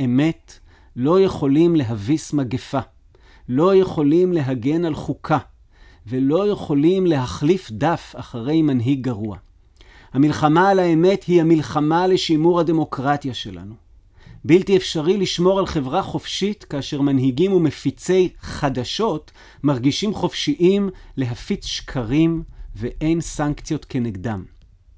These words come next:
בשלב מסוים כבר לא היה אכפת לנשיא טראמפ להתאפס בשקריו. הוא ידע שבינתיים הם כבר הגיעו לחצי העולם והשפיעו עליו.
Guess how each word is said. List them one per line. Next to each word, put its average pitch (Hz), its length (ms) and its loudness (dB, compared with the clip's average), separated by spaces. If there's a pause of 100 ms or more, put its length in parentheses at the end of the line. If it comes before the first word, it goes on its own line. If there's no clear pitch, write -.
(840)
בשלב 165 340 2
מסוים 196 380 6
כבר 160 220 0
לא 175 120 4
היה 202 200 6
אכפת 202 400 2
לנשיא 156 380 0
טראמפ 139 340 0
להתאפס 135 720 -2
בשקריו. 107 560 -10 (600)
הוא 135 100 0
ידע 127 220 2
שבינתיים 190 800 2
הם 160 80 4
כבר 135 180 -4
הגיעו 135 320 4
לחצי 165 500 -2
העולם 143 580 0
והשפיעו 131 680 -2
עליו. 80 220 -10